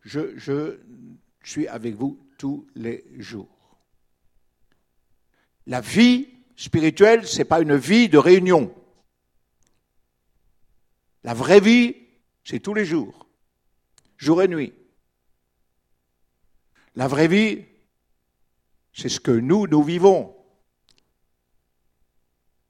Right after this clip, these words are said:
Et le Seigneur est là, il nous rassemble, il nous visite, il nous encourage,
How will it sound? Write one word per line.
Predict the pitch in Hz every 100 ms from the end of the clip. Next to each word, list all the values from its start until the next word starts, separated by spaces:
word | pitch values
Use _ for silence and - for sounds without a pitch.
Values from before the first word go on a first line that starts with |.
| _ _ _ _ 139
Et | 135
le | 131
Seigneur | 131 117 151 185 143 139
est | - 117
là, | 107 143 180 190 175 -
il | 101 113
nous | 117
rassemble, | - 110 - 156 196 220 185
il | 147 113
nous | 123
visite, | 101 101 95 170 220 -
il | 135
nous | 123 113
encourage, | 117 - 104 156 196 -